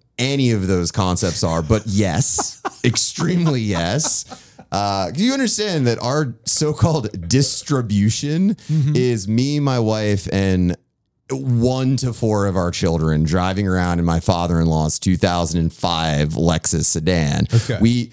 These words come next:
Speaker 1: just, like, two weeks ago signed with Proof.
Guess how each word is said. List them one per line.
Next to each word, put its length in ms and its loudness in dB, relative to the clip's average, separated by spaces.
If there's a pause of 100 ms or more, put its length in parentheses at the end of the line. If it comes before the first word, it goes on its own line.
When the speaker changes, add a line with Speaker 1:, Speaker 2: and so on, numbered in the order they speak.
Speaker 1:
just, 920 -2
like, 340 -2 (760)
two 320 0
weeks 340 0
ago 260 2
signed 400 0
with 200 0
Proof. 580 0